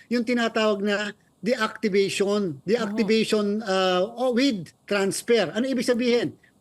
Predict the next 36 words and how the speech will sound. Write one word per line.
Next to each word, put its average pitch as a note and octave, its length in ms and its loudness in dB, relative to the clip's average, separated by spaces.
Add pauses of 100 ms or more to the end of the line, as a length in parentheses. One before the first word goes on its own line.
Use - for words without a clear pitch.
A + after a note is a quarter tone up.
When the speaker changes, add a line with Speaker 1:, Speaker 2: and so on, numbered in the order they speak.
(120)
Speaker 1:
Re-, A#3 240 0
re-reactivate C4 960 0
yung A#3 80 0
iyong B3 240 0
registration, G#3+ 960 -2
bubuhayin F#3+ 640 2
muli, F3 240 0 (320)
at B3 160 -2
ililipat. F#3+ 880 0 (320)
Pag A#3+ 160 0
po F4 240 2
kasi C#4 240 2
nagparehistro A#3 800 0
muli A3 240 2
kayo F3+ 400 -2 (420)
dito A#3 340 -2
sa G3+ 160 0
bagong A#3 400 0
lugar A3 320 2
kung G3 160 -6
saan G3 240 -2
kayo G#3 240 2
nakatira F#3+ 480 -2
ngayon, G3 360 -2 (760)
at A#3+ 160 0
tapos, A#3+ 400 0
eh, A3+ 320 4
meron A#3+ 240 2
pala A#3 240 0
kayong A#3 280 0
active A3+ 600 -2
o G#3+ 240 2
yung G#3+ 240 2
dormant A#3 560 0
na G#3 80 0
registration, F3+ 880 -2